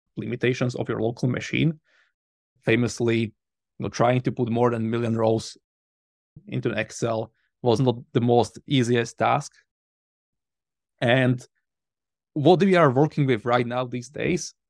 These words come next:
is definitely much more than the million, a million rows of data. So we had to start looking for, for different tools. And that gave rise of this big Cambrian explosion of different tooling.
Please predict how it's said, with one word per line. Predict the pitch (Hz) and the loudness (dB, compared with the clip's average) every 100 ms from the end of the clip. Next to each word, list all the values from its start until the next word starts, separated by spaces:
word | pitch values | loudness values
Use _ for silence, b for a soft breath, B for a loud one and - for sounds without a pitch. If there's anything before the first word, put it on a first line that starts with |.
| - | -2
is | 110 | 2
definitely | 135 123 - 120 | 2 0 -2 -2
much | 117 110 - | 2 0 0
more | 113 104 104 110 - | -4 -2 -2 -4 -6
than | 123 117 117 110 123 _ _ _ _ _ - | -4 -2 -2 -6 -10 _ _ _ _ _ -14
the | 123 | -8
million, | 120 120 113 110 110 - _ _ - | -6 -4 -4 -4 -6 -12 _ _ -10
a | |
million | 117 113 110 | -6 -4 -2
rows | 107 107 - - _ _ _ - | -2 -4 -8 -16 _ _ _ -12
of | 123 | -2
data. | 131 165 - _ _ _ b b b | 0 0 -2 _ _ _ b b b
So | - 175 160 160 | 0 2 2 2
we | 202 | 2
had | 285 | 2
to | 226 | -2
start | - 175 | 2 2
looking | 131 151 | 4 0
for, | 127 - 120 120 117 147 _ _ _ - | -2 -2 2 2 2 -4 _ _ _ -16
for | 123 120 | -8 -4
different | 120 - - | -4 -6 -8
tools. | - - - - _ _ _ - | -12 -14 -20 -20 _ _ _ -4
And | 135 135 139 139 - _ _ _ - | 0 2 2 0 -8 _ _ _ -2
that | 175 185 | 0 2
gave | 190 160 | 0 0
rise | 117 113 131 120 | 0 0 0 -2
of | - 127 | -6 -6
this | 120 117 - - _ _ _ _ - 127 110 | -4 -6 -10 -16 _ _ _ _ -20 -20 -2
big | 127 131 - | 4 4 2
Cambrian | - 139 139 135 120 117 | -4 -2 0 0 0 -2
explosion | - - - 120 120 120 117 113 104 _ - | -10 -10 0 2 4 4 2 0 -8 _ -4
of | 123 120 | -2 0
different | 131 - 120 117 | 0 0 -2 -2
tooling. | 120 117 117 113 | -2 0 0 -2